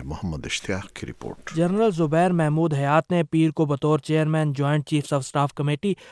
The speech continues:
Speaker 2: اپنی ذمہ داریاں سنبھال لی ہیں، جبکہ جنرل قمر باجوہ منگل کو بطور آرمی چیف کمان سنبھالیں گے۔ پاکستانی فوج کے سابق لیفٹیننٹ جنرل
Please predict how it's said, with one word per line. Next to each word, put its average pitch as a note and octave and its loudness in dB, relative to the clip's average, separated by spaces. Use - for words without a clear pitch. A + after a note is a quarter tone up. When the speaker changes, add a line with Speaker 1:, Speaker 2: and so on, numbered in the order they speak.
Speaker 2:
اپنی F#3+ 0
ذمہ D#3 2
داریاں D3 2
سنبھال C#3+ 0
لی C#3 0
ہیں، D3 -2
جبکہ D#3 0
جنرل D3 0
قمر C#3+ -2
باجوہ C#3+ 0
منگل D3 0
کو F#3 0
بطور F3+ 2
آرمی D#3+ 2
چیف F#3+ -2
کمان D#3 -2
سنبھالیں C#3+ -2
گے۔ D3 0
پاکستانی F#3+ -2
فوج F#3+ 0
کے A3 0
سابق F3 -2
لیفٹیننٹ D#3 -2
جنرل E3 2